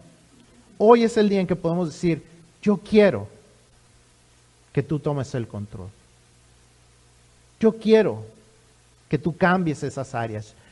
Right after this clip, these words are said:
Yo reconozco las áreas donde tengo que cambiar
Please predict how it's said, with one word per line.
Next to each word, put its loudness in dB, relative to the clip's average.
Yo 4
reconozco 2
las 2
áreas 0
donde -2
tengo 0
que -2
cambiar -2